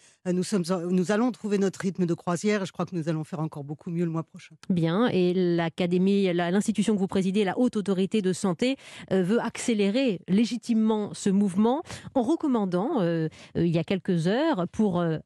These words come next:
Speaker 2: éviter les formes graves, les décès et pour préserver le système hospitalier, un, un rappel vaccinal étendu. Aujourd'hui, c'est vingt et un jours. Vous plaidez pour, euh, six semaines,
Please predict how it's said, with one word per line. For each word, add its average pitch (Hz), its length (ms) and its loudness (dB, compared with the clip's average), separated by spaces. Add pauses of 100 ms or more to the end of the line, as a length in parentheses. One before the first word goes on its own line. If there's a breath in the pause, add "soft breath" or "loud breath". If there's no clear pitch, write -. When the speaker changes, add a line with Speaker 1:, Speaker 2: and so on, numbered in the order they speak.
(140)
Speaker 2:
éviter 269 400 2
les 226 80 0
formes 208 280 0
graves, 185 400 -2 (120)
les 220 120 2
décès 208 360 0
et 180 60 -2
pour - 140 -8
préserver 226 460 0
le 214 60 0
système 190 340 -2
hospitalier, 190 640 0 (460 loud breath)
un, 220 280 0
un 226 100 -2
rappel 262 360 -2
vaccinal 233 540 -4 (160)
étendu. 247 560 0
Aujourd'hui, 233 320 0
c'est 247 120 0
vingt 240 220 0
et 262 40 2
un 233 100 4
jours. 269 340 2
Vous 240 300 2 (100)
plaidez 240 440 0 (100)
pour, 226 240 2
euh, 196 80 0 (180)
six - 240 -2
semaines, 226 360 0